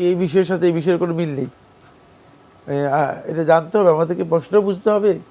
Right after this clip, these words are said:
এবং প্রশ্ন করার বিষয়গুলোও আমাদেরকে খেয়াল রাখতে হবে। এরপরে যেটা প্রশ্ন, সেটা হচ্ছে এই, যেই সমস্ত অপরাধ বা অন্যায় কোনো ব্যক্তি কারো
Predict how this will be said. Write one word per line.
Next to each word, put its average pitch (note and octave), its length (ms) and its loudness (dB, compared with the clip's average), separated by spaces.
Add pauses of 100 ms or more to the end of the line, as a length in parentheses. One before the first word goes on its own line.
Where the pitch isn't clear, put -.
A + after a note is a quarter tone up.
(480)
এবং D#3+ 180 0
প্রশ্ন E3+ 320 -2
করার F3+ 360 4
বিষয়গুলোও E3 540 -2
আমাদেরকে E3 520 0
খেয়াল C3+ 180 0
রাখতে - 280 -6
হবে। C3 140 -12 (600)
এরপরে G3+ 280 2
যেটা F#3+ 220 -2
প্রশ্ন, F3+ 340 -4
সেটা D#3 220 -2
হচ্ছে F3 260 -4
এই, D#3+ 200 -4 (960)
যেই A3+ 220 2
সমস্ত B3 520 -4 (1800)
অপরাধ E3+ 420 2
বা D#3+ 120 2
অন্যায় C#3+ 380 0 (2250)
কোনো F#3+ 140 0
ব্যক্তি F3+ 360 -4
কারো E3+ 240 4